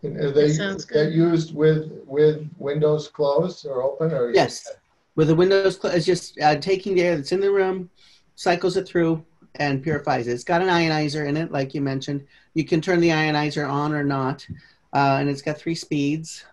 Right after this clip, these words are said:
Speaker 3: Um, it's got a hepa filter. The hepa filter is about, I don't know, twelve by eighteen or twelve by twenty-four, something like that. Um,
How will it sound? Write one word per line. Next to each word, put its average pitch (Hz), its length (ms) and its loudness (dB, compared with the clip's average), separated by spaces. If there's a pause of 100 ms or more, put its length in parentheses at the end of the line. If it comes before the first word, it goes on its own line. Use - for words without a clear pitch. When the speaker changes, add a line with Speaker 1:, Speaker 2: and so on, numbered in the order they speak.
(180)
Speaker 3:
Um, 135 580 0
it's 135 100 -8
got 147 140 0
a - 20 -2
hepa 170 280 -2
filter. 143 340 -2
The 139 80 -2
hepa 147 240 -6
filter 143 240 -6
is 131 60 -6
about, 127 380 -4 (480)
I 143 180 2
don't 143 100 -2
know, 127 100 -4
twelve 147 460 -4
by 135 500 0 (360)
eighteen 156 460 -2
or 131 80 -2
twelve 139 260 -4
by 135 120 0
twenty-four, 139 520 -4
something 135 320 -10
like 135 220 -6
that. 156 300 -4 (640)
Um, 127 420 -2